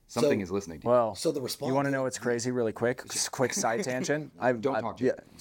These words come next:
Speaker 3: I'm sorry. Some people don't have a voice in their head.
Speaker 1: Yeah, man, that's, those people
Speaker 3: That's
Speaker 1: scare me.
Speaker 3: terrifying. But anyways, continue.
Speaker 2: You know, and I think about this all the time, dude. Like, there was a time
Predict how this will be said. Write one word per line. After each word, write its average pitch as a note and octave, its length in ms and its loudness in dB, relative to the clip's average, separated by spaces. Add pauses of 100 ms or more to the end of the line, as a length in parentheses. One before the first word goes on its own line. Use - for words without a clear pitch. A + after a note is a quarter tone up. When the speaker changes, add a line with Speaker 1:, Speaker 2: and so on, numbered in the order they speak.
Speaker 3:
I'm G#2+ 80 -4
sorry. G#2+ 240 4 (720)
Some - 200 0
people A#2 280 0 (100)
don't F#2+ 280 0
have F2+ 160 0
a F#2 60 -4
voice F2 300 -8
in F2 80 -8
their F2 120 -10
head. E2+ 160 -12 (540)
Speaker 1:
Yeah, - 120 -20 (240)
man, - 140 -20 (140)
that's, - 180 -20
those - 260 -12
people - 140 2
Speaker 3:
That's A2 240 6
Speaker 1:
scare G2 140 -2
me. - 20 -4 (100)
Speaker 3:
terrifying. F2 300 -14 (200)
But A2 140 6
anyways, G2 340 0
continue. F#2+ 400 0
Speaker 2:
You C3 140 2
know, B2+ 120 4
and A#2 100 -2
I G#2 100 -4
think A2 140 -4
about G2+ 160 0
this - 120 -8
all F#2 100 -2
the E2+ 60 -6
time, F#2 220 -4
dude. D#2+ 240 -4
Like, D#2+ 200 -2
there F#2 100 -2
was A#2 120 0
a G#2 60 2
time E2+ 440 -10